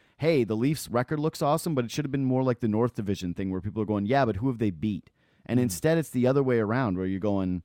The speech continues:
Speaker 1: "Well, who have they beat?" And you go, "Well, no one, because <laughs>
Speaker 2: But
Speaker 1: they're
Speaker 2: but
Speaker 1: losing
Speaker 2: who,
Speaker 1: to bad
Speaker 2: no,
Speaker 1: teams,
Speaker 2: no,
Speaker 1: too."
Speaker 2: it's the other way. There you go. "Who beat them?" is what
Speaker 1: Yeah.
Speaker 2: you say. "Who beat them?"
Speaker 1: Yeah. Yeah.
Speaker 2: So
Speaker 1: <laughs> Who beat them?
Speaker 2: <laughs> the Leafs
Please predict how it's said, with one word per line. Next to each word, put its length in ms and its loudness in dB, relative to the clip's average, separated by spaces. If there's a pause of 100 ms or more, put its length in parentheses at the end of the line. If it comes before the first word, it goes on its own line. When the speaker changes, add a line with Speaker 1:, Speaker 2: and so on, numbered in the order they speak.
(300)
Speaker 1:
"Well, 140 2
who 100 6
have 120 0
they 100 4
beat?" 260 0
And 60 -2
you 80 2
go, 120 2
"Well, 220 0
no 200 6
one, 340 0
because 580 -4
<laughs> 100 -4
Speaker 2:
But 200 -2
Speaker 1:
they're 120 8
Speaker 2:
but 100 4
Speaker 1:
losing 200 4
Speaker 2:
who, 60 8
Speaker 1:
to 60 2
bad 200 4
Speaker 2:
no, 100 4
Speaker 1:
teams, 240 0
Speaker 2:
no, 100 6
Speaker 1:
too." 40 10
Speaker 2:
it's 140 4
the 80 0
other 100 2
way. 160 -4
There 220 -4
you 80 -4
go. 160 0
"Who 160 2
beat 260 0
them?" 320 4 (240)
is 140 -6
what 100 -2
Speaker 1:
Yeah. 60 -4
Speaker 2:
you 80 2
say. 240 -4 (180)
"Who 160 6
beat 240 0
them?" 160 0
Speaker 1:
Yeah. 120 -4 (420)
Yeah. 180 -2
Speaker 2:
So 300 6
Speaker 1:
<laughs> 260 -10
Who 160 -4
beat 200 2
them? 180 -4 (200)
Speaker 2:
<laughs> 240 -20
the 100 -2
Leafs 420 -2